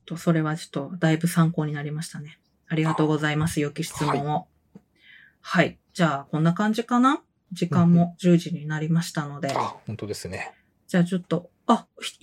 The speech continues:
Speaker 1: 一個今来たのでいいですか？
Speaker 2: あ、どうぞどうぞ。
Speaker 1: オーダーシティ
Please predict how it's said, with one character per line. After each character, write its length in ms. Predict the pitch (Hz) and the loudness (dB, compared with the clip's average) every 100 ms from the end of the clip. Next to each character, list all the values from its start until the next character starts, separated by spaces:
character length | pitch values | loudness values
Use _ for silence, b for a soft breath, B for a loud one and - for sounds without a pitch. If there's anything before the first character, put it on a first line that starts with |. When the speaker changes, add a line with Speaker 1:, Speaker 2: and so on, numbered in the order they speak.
| 294 | 2
Speaker 1:
一 40 | |
個 120 | - 175 | 6 8
今 180 | 185 170 | 8 6
来 100 | - | 2
た 120 | 165 | -2
の 120 | 147 | 0
で 100 | 151 | -2
い 80 | 147 | -2
い 40 | |
で 100 | 143 | -4
す 100 | 160 | -8
か？ 300 | - 151 - - | -8 -4 -4 0
Speaker 2:
あ、 180 | 160 165 - | 0 0 0
ど 120 | 135 | 0
う 20 | |
ぞ 140 | 104 92 | 0 -4
ど 120 | 92 | -6
う 40 | |
ぞ。 160 | - - - b b - | -8 -12 -14 b b 6
Speaker 1:
オ 160 | 262 | 8
ー 40 | 285 | 8
ダ 100 | 302 | 6
ー 20 | |
シ 180 | 302 - | 4 0
テ 80 | 226 | 4
ィ 220 | 180 | 4